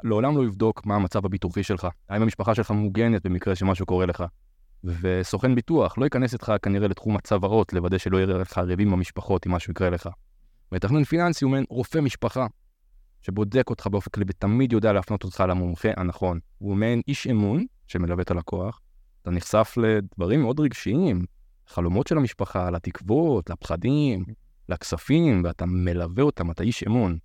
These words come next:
והמקצוע של התכנון פיננסי C F P, מה שייחודי בו, כי הרבה אנשים יכולים לקרוא לעצמם מתכנן פיננסי, אבל ה-C F P הוא בעצם שם אותך בקטגוריה של אנשי מקצוע שאימצו קוד אתי מחמיר,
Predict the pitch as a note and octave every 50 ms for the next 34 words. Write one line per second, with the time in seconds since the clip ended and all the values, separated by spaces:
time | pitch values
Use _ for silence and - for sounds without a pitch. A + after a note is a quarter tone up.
0 | _ - - _ _ _ - - _ _ - _ _ _ - F2 F2 F2 F2 E2+
1 | F2 F2+ - - - E3 F3 E3+ C#3+ - - F2+ - G#2+ B2 A2+ - - A2+ B2
2 | A#2 - G2+ - - G2 F#2 F2 - _ - F#3 F3+ E3+ F#3 - _ _ _ _
3 | _ _ _ - _ _ _ _ _ _ - A#2 C3 - D#3 A#2+ - - F#2 A#2+
4 | C#3+ C3+ G2+ F#2+ F2+ - F#2+ F2+ F#2+ B2 C#3+ C3+ G2+ - A2+ F#2+ - G2 F#2 F2
5 | - - F#2 F2 - F2+ F2 - - G2+ F2 - - F2 F2+ F2+ F2+ E2+ - -
6 | - - _ _ _ _ - F2+ F2+ - - - C#3 A2+ - _ - D3+ D3 C#3+
7 | A2 F2+ F2 F#2 G#2 - - A#2+ A2 G#2+ A2 - - _ _ _ _ _ - _
8 | - - - - - - A#2+ C3 B2+ - - A2+ G2 F2 F2 F#2+ F#2 F2 F2 E2+
9 | E2+ E2+ - - - - - - - _ _ _ _ - G#2+ - - F#2+ F2 A#2+
10 | C#3 D3 D3 B2+ A2 G#2 A2 - - - _ _ _ _ _ _ - - - -
11 | G2 F2 F2 E2+ F2 E2+ - - G2 F2 - D3 C3+ B2 - - - - D3 D3+
12 | D3 C#3+ - - C3+ A2 G#2 F#2 - - C#3 - - - A#2+ G#2+ - - A2+ -
13 | - - D#2 - - _ _ - - - F#2+ - - G2 F#2 E2+